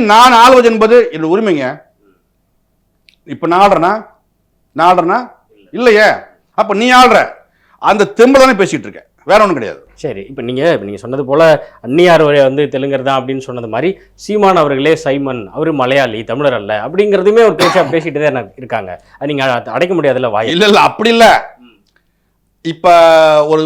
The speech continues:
Speaker 1: விஷயம் சொல்றேன். சீமானை வீழ்த்த வேண்டும் என்று திராவிட அரசு,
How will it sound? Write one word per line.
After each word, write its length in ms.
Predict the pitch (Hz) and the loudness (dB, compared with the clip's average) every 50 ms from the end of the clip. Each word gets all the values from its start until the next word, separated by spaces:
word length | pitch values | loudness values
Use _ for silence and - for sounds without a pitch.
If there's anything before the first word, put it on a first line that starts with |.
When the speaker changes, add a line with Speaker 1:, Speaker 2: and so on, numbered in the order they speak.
| 156 | -4
Speaker 1:
விஷயம் 260 | 156 - 196 175 - | -4 -4 -4 -4 -4
சொல்றேன். 300 | 175 151 147 151 135 113 - - _ _ _ _ _ _ _ _ _ _ _ _ _ _ _ | -4 -4 -4 -4 -6 -6 -8 -14 _ _ _ _ _ _ _ _ _ _ _ _ _ _ _
சீமானை 640 | - 208 233 254 262 254 254 247 240 240 247 240 233 226 196 | -10 -8 -6 -4 0 2 4 4 4 4 2 0 -2 -2 -2
வீழ்த்த 280 | 214 226 233 240 226 220 208 | -2 -2 -2 2 2 2 2
வேண்டும் 260 | 202 202 190 185 180 180 | 2 2 0 0 2 2
என்று 280 | 180 175 170 185 202 220 233 233 226 220 226 - _ _ _ _ _ _ _ _ _ _ _ _ _ _ _ _ _ _ _ _ _ _ - | 2 2 2 2 4 4 6 4 4 2 -2 -8 _ _ _ _ _ _ _ _ _ _ _ _ _ _ _ _ _ _ _ _ _ _ -4
திராவிட 520 | - 170 180 208 226 247 262 262 247 247 240 226 180 - - - _ _ _ _ _ _ _ _ _ _ _ _ _ _ _ _ _ _ _ _ _ _ _ _ _ - | 0 4 6 6 6 6 6 6 6 4 4 4 2 0 -6 -18 _ _ _ _ _ _ _ _ _ _ _ _ _ _ _ _ _ _ _ _ _ _ _ _ _ -2
அரசு, 380 | 127 180 196 190 - - 180 | 0 0 0 0 -2 -2 -2